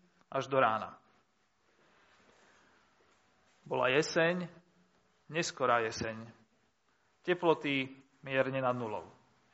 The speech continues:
Ráno ho ako prvý zbadal kňaz, ktorý bežal promenádou na rannú omšu.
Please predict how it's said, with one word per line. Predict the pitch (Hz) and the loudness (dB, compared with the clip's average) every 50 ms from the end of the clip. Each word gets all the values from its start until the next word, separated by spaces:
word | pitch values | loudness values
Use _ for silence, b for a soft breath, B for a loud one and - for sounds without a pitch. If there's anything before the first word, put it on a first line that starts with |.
| _ _ _ _ _ _ _ _ B B B B B B B B B | _ _ _ _ _ _ _ _ B B B B B B B B B
Ráno | B - 170 196 240 269 269 220 | B 10 12 12 12 10 8 10
ho | 190 165 | 10 10
ako | 156 - 170 | 10 8 6
prvý | 151 - 185 190 190 180 156 | 2 2 2 2 2 0 4
zbadal | 156 160 165 160 160 156 | 6 8 10 12 12 10
kňaz, | 151 - 165 165 143 113 - - - - | 10 6 4 4 4 4 2 0 -6 -4
ktorý | - 143 139 139 | -2 0 0 4
bežal | 135 180 180 156 180 175 175 175 180 175 | 4 4 6 8 10 12 12 12 12 8
promenádou | - 170 170 170 175 165 165 160 160 160 165 170 165 | 6 4 4 4 8 10 10 12 12 12 10 8 8
na | 156 143 143 | 8 8 8
rannú | 151 160 170 170 170 | 10 8 8 8 8
omšu. | 170 175 185 175 - - 123 | 8 8 8 6 2 -2 -4